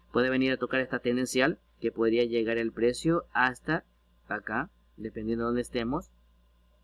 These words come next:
Esos tres, trescientos setenta. Ok, trescientos setenta. Ya entrando ahí ya sería muy buena zona para pegarle al spy. El Q Q Q.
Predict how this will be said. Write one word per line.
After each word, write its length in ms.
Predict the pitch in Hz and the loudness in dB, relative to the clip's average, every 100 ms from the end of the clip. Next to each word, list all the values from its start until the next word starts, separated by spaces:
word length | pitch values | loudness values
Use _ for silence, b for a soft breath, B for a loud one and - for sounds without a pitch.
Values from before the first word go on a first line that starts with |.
| _ - | _ -2
Esos 320 | 131 160 - | 2 2 0
tres, 280 | 123 117 - 131 _ | -2 -2 -4 -6 _
trescientos 520 | - 123 - 143 175 - | -6 -2 -2 -2 -4 -6
setenta. 560 | - 175 165 117 - - - - - _ - | -4 -2 -2 -4 -10 -20 -20 -20 -20 _ -14
Ok, 180 | 101 131 139 | -8 -6 -4
trescientos 480 | 120 - 135 143 147 | -6 -2 -2 -2 -8
setenta. 400 | 139 123 92 - _ _ b b - | -8 -8 -8 -12 _ _ b b -4
Ya 240 | 113 160 | 0 2
entrando 420 | 160 151 151 151 | 2 2 2 4
ahí 240 | 143 170 156 | 4 4 2
ya 100 | 143 | 0
sería 300 | 139 131 139 | -2 -2 0
muy 160 | 135 | 0
buena 240 | 127 127 120 | 0 -2 -4
zona 200 | 131 135 | -6 -4
para 200 | 120 113 | -2 -2
pegarle 300 | 104 107 107 | -2 -2 -2
al 100 | 101 95 | -2 -6
spy. 260 | - 80 - b b _ | -10 -10 -12 b b _
El 180 | 131 139 | 2 4
Q 200 | - 175 | 6 8
Q 140 | 185 | 6
Q. 280 | 185 190 120 | 6 6 4